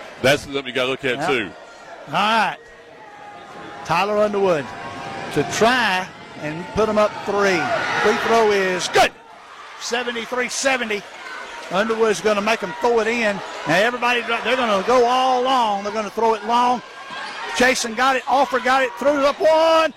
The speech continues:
Speaker 2: Good! Good! We're tied! We're tied at seventy-three. Holy moly, an off-balance, one-handed shot from right in front of the East Hall bench.
Speaker 1: Guess what? We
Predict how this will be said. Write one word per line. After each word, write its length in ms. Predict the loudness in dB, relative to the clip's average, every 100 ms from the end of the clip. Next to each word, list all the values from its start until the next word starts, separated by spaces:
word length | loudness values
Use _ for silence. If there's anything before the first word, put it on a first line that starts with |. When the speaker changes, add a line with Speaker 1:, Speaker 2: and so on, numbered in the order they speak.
| 2
Speaker 2:
Good! 500 | 4 6 4 2 0 -4 -8 0
Good! 300 | 4 4 4
We're 120 | 2 -2
tied! 640 | 0 2 2 2 2 -2 -6 -12 -4 0
We're 140 | 0
tied 500 | 2 2 4 4 2
at 80 | -2
seventy-three. 920 | -2 0 0 -4 -4 -2 0 0 -4 -8 -6
Holy 520 | 2 6 6 4 -2 -2
moly, 400 | 2 2 2 0
an 100 | 0
off-balance, 580 | 0 2 2 2 0 -4 -16 -16 -2
one-handed 600 | 2 2 2 -2 -2 -10
shot 340 | -10 0 0 0 -10 -18 -18 -18 -18 -2
from 200 | -2 2
right 180 | 0 0
in 40 |
front 240 | -2 0 0
of 60 |
the 120 | 0 -2
East 120 | 0
Hall 260 | 2 2 0
bench. 260 | -2 -6 -10 -12 -10 -10 -10 -10 -10 -8 -4
Speaker 1:
Guess 240 | -4 0
what? 280 | 2 4 2 -6 -14 -12 -10 -10
We 100 | -4